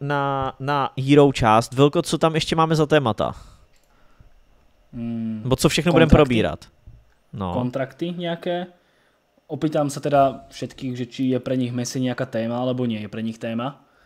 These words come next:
Speaker 1: Ej.
Speaker 2: A keď pre někoho je
Speaker 1: Ale o
Speaker 2: Messiho návrat
Speaker 1: B K dvacet tři.
Speaker 2: téma, tak, tak se na to pozrieme,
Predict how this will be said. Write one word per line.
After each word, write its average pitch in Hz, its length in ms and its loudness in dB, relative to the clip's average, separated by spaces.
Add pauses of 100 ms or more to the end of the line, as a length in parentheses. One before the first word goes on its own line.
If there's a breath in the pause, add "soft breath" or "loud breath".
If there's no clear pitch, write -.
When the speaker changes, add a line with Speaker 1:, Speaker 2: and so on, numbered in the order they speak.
(200 soft breath)
Speaker 1:
Ej. 120 300 -6
Speaker 2:
A 110 200 -6
keď 123 140 -16
pre 127 140 -4
někoho 127 320 -2
je 123 100 2
Speaker 1:
Ale 127 160 4
o 139 80 6
Speaker 2:
Messiho 135 120 4
návrat 139 60 6
Speaker 1:
B 127 60 2
K 123 40 -2
dvacet 123 240 4
tři. 123 160 -6
Speaker 2:
téma, 123 320 -2
tak, - 260 -8 (640 soft breath)
tak 131 140 -14
se - 80 -10
na 135 80 -2
to 135 100 -4
pozrieme, 131 720 -4